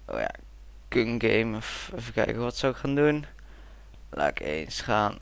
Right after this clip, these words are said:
gun game gaan doen. Hopelijk is het potje nog niet begonnen. Helemaal mooi.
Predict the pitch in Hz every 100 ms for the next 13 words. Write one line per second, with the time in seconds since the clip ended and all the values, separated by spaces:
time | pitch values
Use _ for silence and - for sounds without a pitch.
0 | - - 123 123 113 - 117 117 104 104
1 | 107 - - - 117 120 - 135 - 151
2 | 151 143 156 151 165 185 - - - -
3 | - - - 113 123 113 107 117